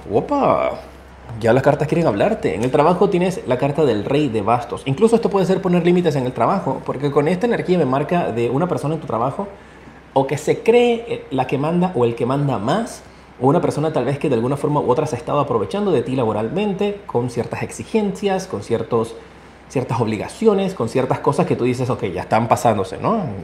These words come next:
Trabajo, mi trabajo es de aquí hasta, hasta la hora". Personas que te contactan fuera del horario, personas que te piden que trabajes de más. ¿Cómo se soluciona esta energía durante esta semana? Eh, ¿ves la carta del cinco de oros? Aquí alguien se va.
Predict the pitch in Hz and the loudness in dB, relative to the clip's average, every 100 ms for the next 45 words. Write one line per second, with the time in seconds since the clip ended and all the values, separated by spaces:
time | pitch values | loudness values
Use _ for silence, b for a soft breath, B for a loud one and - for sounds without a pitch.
0 | 92 101 107 117 87 110 147 131 151 147 | -2 0 0 0 0 2 4 4 2 0
1 | 104 98 101 - 113 107 92 - 127 143 | 0 -2 -2 0 0 0 -4 -4 0 0
2 | 113 107 104 120 135 120 123 120 98 95 | 0 -2 -2 -2 -2 -2 0 0 0 4
3 | 175 170 170 165 B B B B - 131 | 4 6 2 0 B B B B -4 -2
4 | 139 135 117 117 127 131 113 110 117 107 | 0 0 0 0 0 0 0 -2 -2 -4
5 | 110 170 202 196 - - - - - - | 0 2 2 0 -8 -12 -14 -14 -20 -20
6 | - - - - - - - - 165 180 | -20 -20 -14 -12 -12 -14 -12 -4 0 2
7 | 165 139 139 156 151 139 135 151 127 117 | 2 2 2 0 0 -2 0 0 -2 -2
8 | 139 135 131 - 110 120 123 101 113 - | -2 0 0 -2 -2 -2 0 -2 -2 -4
9 | 120 101 120 151 - B B B - - | -4 0 0 0 -2 B B B -20 -18
10 | - 127 131 170 - 117 123 131 131 113 | -6 -2 0 0 -2 -4 -4 0 -2 0
11 | 135 120 131 - 110 143 139 156 151 101 | 2 2 2 -2 -2 2 2 2 -2 -2
12 | 117 143 | -2 -2